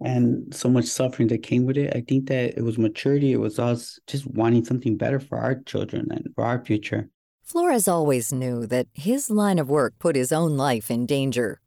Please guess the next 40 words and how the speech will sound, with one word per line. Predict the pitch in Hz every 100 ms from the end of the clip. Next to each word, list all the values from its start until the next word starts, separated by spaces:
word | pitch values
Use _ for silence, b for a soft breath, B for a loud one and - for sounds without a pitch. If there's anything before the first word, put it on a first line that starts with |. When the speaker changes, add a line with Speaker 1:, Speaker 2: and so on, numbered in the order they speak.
| _
Speaker 2:
but | - 135 -
he | - - 123
assumed | - - 254 185
his | 131
family | - 180 247 190 120
was | 110 117
safe. | - 123 107 - B B B B -
This | - - -
all | 139 123
changed | - 170 123 - -
the |
moment | 131 139 131 120
he |
saw | 127 -
someone | 131 - 147 135 127
put | 151
a | 135
gun | 113 151 160 151
to | -
his | 117 110
wife's | 139 151 131 -
head. | 156 123 - - _ _ _ _ -
After | 294 - 247
that | 214 190
incident, | 143 131 127 123 110 -
he | - 147
started | 131 - 240 302 320
to | 233
doubt | 196 190 143 -
whether | 143 196 214 202
he | 175 190
could | - 185 170
lead | 180 214 190 113
the | 127
same | - 143 123
life. | 139 120 - - - _ _ _
Speaker 1:
My | - 107
brother | 110 113
and | 113 110
I | 113 117